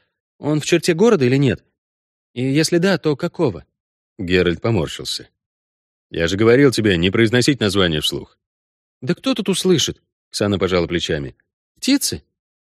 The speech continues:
«Хоть бы и птицы», буркнул Геральт. Он помолчал немного, но все же ответил. «Раньше это находилось в том районе Большой Москвы, который называют Нижним Новгородом.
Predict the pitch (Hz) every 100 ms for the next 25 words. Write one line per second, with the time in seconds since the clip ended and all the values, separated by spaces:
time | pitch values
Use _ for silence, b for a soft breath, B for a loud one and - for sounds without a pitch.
0 | _ _ _ 87 110 117 139 - - 90
1 | 76 - - _ - 110 95 - 85 80
2 | 78 73 _ _ _ _ _ _ - 87
3 | 82 87 95 - 151 120 92 87 82 80
4 | 73 98 131 131 120 92 - 127 131 120
5 | 95 - - _ _ _ _ _ _ _
6 | - 87 143 147 - 104 85 - 151 139
7 | 92 78 80 87 101 113 156 123 - 147
8 | 131 113 123 104 95 - 113 95 - 165
9 | 160 85 127 135 117 101 113 123 - 127
10 | 104 120 117 131 85 69 62 60